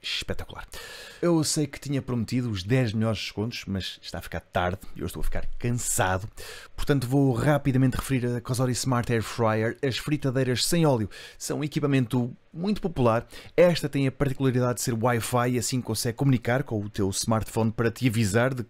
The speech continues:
qualquer coisa que seja necessário. Quanto mais não seja, para te avisar que o jantar está pronto. Por aqui está também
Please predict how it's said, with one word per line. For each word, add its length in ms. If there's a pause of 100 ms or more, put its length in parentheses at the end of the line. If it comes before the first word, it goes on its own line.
(100)
qualquer 280
coisa 280
que 120
seja 260
necessário. 480 (480)
Quanto 140
mais 180
não 80
seja, 340 (280)
para 100
te 160
avisar 420
que 160
o 140
jantar 400
está 240
pronto. 320 (320)
Por 160
aqui 400
está 240
também 560